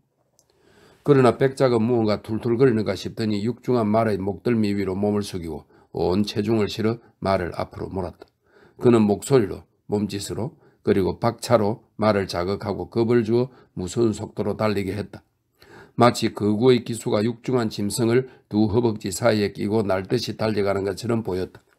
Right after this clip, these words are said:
두 사람은 상상하기 힘든 속도로 곧장 질주했다. 잔네는 아주 멀리에서 남편과 아내의 두 실루엣이 달아나고 또 달아나서 작아지고 지워지고 사라지는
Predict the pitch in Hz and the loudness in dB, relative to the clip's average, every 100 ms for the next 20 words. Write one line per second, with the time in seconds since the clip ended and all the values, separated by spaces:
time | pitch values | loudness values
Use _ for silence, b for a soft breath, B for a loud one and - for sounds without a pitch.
0 | _ B B B B 101 90 104 95 90 | _ B B B B -4 0 2 2 -2
1 | - 117 110 113 104 98 - 107 120 110 | -2 -2 0 0 -2 -4 -6 -2 -2 -2
2 | 107 - 117 131 B B - 101 - 98 | -6 -2 0 -2 B B -4 -2 -2 -6
3 | 92 98 85 92 82 - - _ _ b | -6 -10 -6 -6 -6 -10 -20 _ _ b
4 | b b 107 117 110 107 104 107 104 101 | b b 4 6 6 2 0 -2 -2 -2
5 | 110 110 107 98 101 117 117 107 101 107 | 0 2 0 -2 -4 -4 -4 -4 -2 0
6 | 107 101 92 107 113 - 110 120 117 110 | 0 -2 -4 -4 -4 -2 -2 0 0 0
7 | 120 120 B B B 127 120 107 107 95 | -2 -4 B B B 4 4 4 -2 -4
8 | - 107 107 117 104 107 101 110 - 95 | -6 -8 -4 -4 -4 -6 -6 -8 -6 -2
9 | 113 110 104 92 - 120 107 110 110 - | 0 0 -2 -2 0 0 2 0 -2 -2
10 | 131 117 113 127 | -2 -2 0 -2